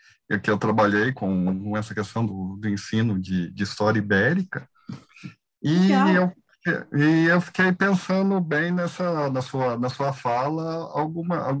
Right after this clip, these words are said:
Speaker 1: que durante o, o desenvolvimento a gente tinha que, que fazer uma,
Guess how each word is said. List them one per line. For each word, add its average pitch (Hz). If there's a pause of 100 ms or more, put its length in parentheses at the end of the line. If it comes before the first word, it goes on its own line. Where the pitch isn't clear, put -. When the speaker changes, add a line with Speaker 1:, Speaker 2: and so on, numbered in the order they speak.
(180)
Speaker 1:
que 123 (420)
durante 131
o, 110
o 120
desenvolvimento 135
a 139
gente 143
tinha 147
que, 131
que 117
fazer 113
uma, 92